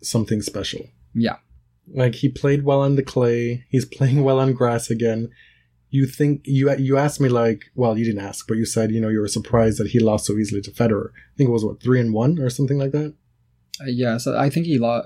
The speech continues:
Speaker 2: he won three games or something.
Speaker 1: And there's still a learning curve for him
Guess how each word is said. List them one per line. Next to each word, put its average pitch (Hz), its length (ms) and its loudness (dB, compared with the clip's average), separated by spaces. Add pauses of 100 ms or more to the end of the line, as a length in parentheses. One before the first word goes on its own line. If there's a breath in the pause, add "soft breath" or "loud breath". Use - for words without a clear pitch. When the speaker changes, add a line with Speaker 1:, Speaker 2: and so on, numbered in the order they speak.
Speaker 2:
he 123 360 -2 (160)
won 120 300 -2
three 120 200 -2
games 107 380 -4
or 123 60 -6
something. 131 320 -4 (840)
Speaker 1:
And 127 460 2 (1200)
there's 185 340 2
still 190 500 0
a 165 80 4
learning 170 400 4
curve 104 340 0
for 113 240 2
him - 280 -4